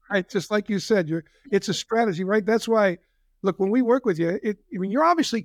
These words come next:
capable. You're actually, obviously, you wouldn't get to the position you're at. You wouldn't last eleven years because you're competent. So now the question is, how do you become,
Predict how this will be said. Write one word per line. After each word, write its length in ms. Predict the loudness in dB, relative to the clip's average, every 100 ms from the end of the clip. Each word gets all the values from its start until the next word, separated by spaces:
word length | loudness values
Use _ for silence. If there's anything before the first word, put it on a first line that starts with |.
| -4
capable. 500 | -2 -2 -2 -2 0
You're 140 | 2
actually, 280 | 0 0 0
obviously, 560 | 2 2 -2 -2 -4 -4
you 140 | -6 -4
wouldn't 180 | 0
get 140 | -2 -2
to 80 | -10
the 60 |
position 380 | -8 -4 -2 -2
you're 120 | 0
at. 140 | 0 2
You 60 |
wouldn't 200 | 0 2
last 280 | 0 -2 -2
eleven 300 | -2 -2 -2
years 380 | -6 -6 -12 -16 _ _ _ _ -10
because 340 | 2 2 4
you're 220 | 2 0 -4 _
competent. 440 | 0 0 0 -8 -10 _ _ _ _
So 140 | -2
now 240 | 0 2 0
the 80 | 0
question 360 | 0 0 0
is, 100 | -4
how 180 | 0 0
do 60 | 0
you 60 | -4
become, 560 | -6 -2 -2 -2 -4